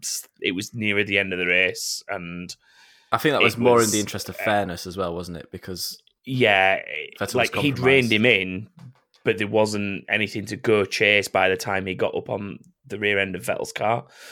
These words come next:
Speaker 1: So I think had that, a situation like that arise earlier in the race, they would make the change. But I think it would take something more dramatic like that for them to do it the other way. Like,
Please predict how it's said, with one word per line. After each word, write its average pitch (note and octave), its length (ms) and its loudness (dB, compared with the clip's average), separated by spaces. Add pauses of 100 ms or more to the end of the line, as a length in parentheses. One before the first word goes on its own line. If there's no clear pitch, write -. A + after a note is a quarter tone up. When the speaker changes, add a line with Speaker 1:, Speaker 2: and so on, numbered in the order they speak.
(180)
Speaker 1:
So G2+ 600 4 (220)
I B2+ 100 0
think A#2 500 0
had C3 340 0
that, - 360 0
a B2 60 0
situation C3+ 460 2
like A#2 220 2
that C3 260 2
arise G#2+ 540 2 (100)
earlier G#2 320 4
in G#2 140 2
the F#2+ 80 -2
race, G2 680 2 (520)
they F#2+ 160 4
would F#2 260 -2 (800)
make G2+ 460 -2
the - 60 -16
change. F2+ 600 -4 (480)
But F#2 220 4 (100)
I G#2 100 0
think A2 280 -2
it G#2+ 80 -2
would G#2+ 100 -4
take G#2+ 220 0
something G2+ 420 -4
more G#2 220 2
dramatic G2+ 520 -4
like G#2 440 2
that F#2 260 -4
for - 140 -10
them F#2 240 -6
to - 100 -12
do G2+ 200 -6
it - 120 -2
the F#2+ 160 -8
other F2+ 100 -8
way. F#2 220 -2
Like, F#2 260 -6